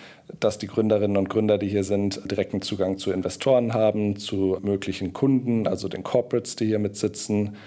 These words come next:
dass sie aber auch sie in, mit Politikern in Austausch treten zum Thema Regulierung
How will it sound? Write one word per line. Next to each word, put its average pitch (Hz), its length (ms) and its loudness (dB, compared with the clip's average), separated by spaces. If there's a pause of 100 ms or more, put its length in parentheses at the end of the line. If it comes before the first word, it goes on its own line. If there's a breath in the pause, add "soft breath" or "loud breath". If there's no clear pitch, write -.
(300 loud breath)
dass 113 200 -2
sie 104 100 2
aber 98 180 4
auch 98 120 2
sie 110 140 -6
in, 110 380 0
mit 104 140 0
Politikern 131 500 0
in 107 140 0
Austausch 107 480 2
treten 101 480 0
zum 98 180 -2
Thema 98 220 0
Regulierung 107 920 2